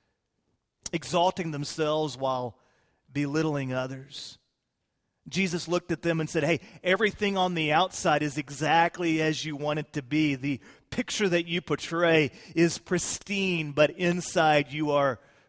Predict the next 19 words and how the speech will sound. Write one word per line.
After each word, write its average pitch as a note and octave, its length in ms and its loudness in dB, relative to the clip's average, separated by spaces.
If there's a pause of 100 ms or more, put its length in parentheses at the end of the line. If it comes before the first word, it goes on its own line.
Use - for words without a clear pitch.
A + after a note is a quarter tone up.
(100)
rotting C3+ 500 -6
bones. A2 840 -10 (920)
God's G3 340 -2
not D3 160 0
in C3 140 -4
your A2+ 140 -6
heart. D3 500 -10 (720)
All F#3 180 0
you F#3 140 -2
do F3 320 2
is D3+ 300 -2 (260)
God D#3+ 320 2
kind E3+ 220 -4
of C3 80 -6
stuff. A3 480 -4 (1500)
But D3 120 -4
in E3+ 80 0
the D3 100 -2
soul, D#3 720 -6